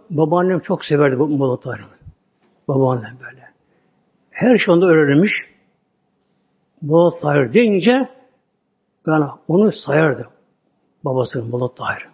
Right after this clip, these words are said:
Mehmet Akif de İpek'ti kendisi. Babam da orada muhteremler. Aynı mahalle oturmuşlar. Soğuk ayrılmış böyle. Babası Molla Tahir Mehmet Akif muhteremler.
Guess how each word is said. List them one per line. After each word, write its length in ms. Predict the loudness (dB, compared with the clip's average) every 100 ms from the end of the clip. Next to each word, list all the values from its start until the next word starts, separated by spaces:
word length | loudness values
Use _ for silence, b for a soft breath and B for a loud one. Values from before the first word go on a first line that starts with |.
| _ _ _ _ _ -20 -20 _ _ _ _ _ _ _ _ _ _
Mehmet 220 | -2 0 0
Akif 420 | -2 -4 -6 -4
de 120 | -2
İpek'ti 460 | -2 -2 -2 -4 -8
kendisi. 580 | -6 -8 -6 -6 -2
Babam 220 | 0 0 2
da 60 |
orada 220 | 0 0
muhteremler. 640 | -4 -6 -8 -4 -2 -2 -4 b b b b _ _ -4
Aynı 260 | 0 2 2
mahalle 300 | 2 0 0
oturmuşlar. 580 | 0 -2 -2 -6 -8 -10 _ _ _
Soğuk 320 | 0 2 2
ayrılmış 440 | -2 -4 -4 -8
böyle. 320 | -10 -20 -20 _ _ _ _ _ _ _ _ _ _ _ _ _ _ _ _ _ _ _ _ _ _ _ _ _ _ _ _ -2
Babası 720 | 2 0 2 2 2 0 -8 _ _ _ _
Molla 340 | -2 0 0 0
Tahir 500 | 0 2 0 -6 -8
Mehmet 220 | -8 -8
Akif 180 | -10 -20
muhteremler. 360 | _ _ _